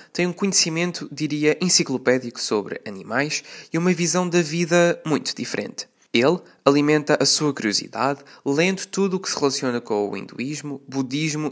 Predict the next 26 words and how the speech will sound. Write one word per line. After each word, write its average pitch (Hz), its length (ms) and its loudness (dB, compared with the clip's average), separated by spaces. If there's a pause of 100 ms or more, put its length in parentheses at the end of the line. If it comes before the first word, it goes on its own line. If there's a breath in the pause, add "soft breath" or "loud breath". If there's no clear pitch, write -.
e 165 160 0
cristianismo, 123 680 -6 (100)
assimilando 113 680 -4 (180 loud breath)
e 151 60 -8
tendo 160 240 -2
fé 165 220 2
nas 165 420 -2
mesmas 165 400 -6
três - 240 -2
religiões. - 640 -12
Quando 117 260 -2
tem 104 220 -2
dezasseis 101 480 -4
anos, 135 300 -4 (200 loud breath)
a 147 60 -4
sua 185 240 0
família 170 420 -2
decide 170 460 -4
emigrar 135 520 0
para 101 280 -6
o - 40 -12
Canadá 104 540 -6 (240 loud breath)
num 170 140 -2
navio 170 300 0
de - 100 -2
carga 165 580 2